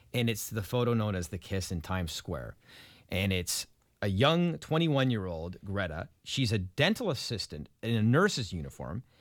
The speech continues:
And once it was announced that Japan surrendered to the United States, people went out to Times Square to go and celebrate. And this, a fella named George Mendonza spotted Friedman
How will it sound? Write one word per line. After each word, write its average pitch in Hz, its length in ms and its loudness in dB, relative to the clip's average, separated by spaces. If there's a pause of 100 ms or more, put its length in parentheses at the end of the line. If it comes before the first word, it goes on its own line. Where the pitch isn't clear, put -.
(440)
And 120 260 4 (120)
once 165 380 4
it 170 60 2
was 143 140 0
announced 120 600 0
that 104 440 -4
Japan 110 400 -2
surrendered 95 400 -2
to 82 60 -8
the 90 60 -2
United 85 220 -2
States, 120 460 -2
people 156 260 -2
went 110 160 0
out 92 100 -4
to - 60 -8
Times 95 340 -2
Square 80 440 -8
to - 80 -8
go 82 200 -4
and 87 120 -2
celebrate. 147 600 0 (760)
And 127 140 4
this, 120 160 2
a 113 60 0
fella 180 420 4
named 113 320 2
George 143 380 2
Mendonza 120 880 2
spotted 131 540 0
Friedman 95 420 -12